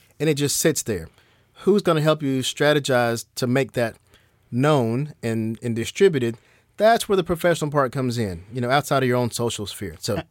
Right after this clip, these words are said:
Speaker 2: and a big part of that strategy is analytics, understanding the numbers, understanding where people are coming from to see you.
Speaker 1: Yeah.
Speaker 2: Because that's, that's, that's one thing that,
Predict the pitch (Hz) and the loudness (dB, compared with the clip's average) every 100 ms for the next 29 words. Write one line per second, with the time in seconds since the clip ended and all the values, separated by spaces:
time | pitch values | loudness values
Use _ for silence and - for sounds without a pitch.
0 | _ - 147 143 180 - 165 147 131 - | _ -4 -2 0 -2 -2 -2 0 -2 -4
1 | - 143 160 208 147 131 127 139 127 135 | -4 0 0 -2 -6 -6 -4 -4 -4 -4
2 | 127 76 - - 147 143 - 135 127 196 | -6 -10 -20 -6 -4 -4 -2 -4 -4 -6
3 | 135 139 117 123 - 143 131 139 127 123 | -6 -6 -6 -10 -8 -6 -4 -4 -4 -2
4 | 143 - 151 135 127 - 147 135 - 131 | -2 -2 -8 -4 -6 -4 -6 -6 -8 -6
5 | 120 120 - - - 135 120 120 - 170 | -6 -8 -10 -6 -4 -4 -4 -10 -8 -8
6 | 117 151 170 156 226 - - 170 - - | -4 0 2 4 2 0 -4 -2 -2 -8
7 | _ 170 175 - 151 156 160 156 151 139 | _ -8 -8 -6 -4 -2 -2 -4 -4 -6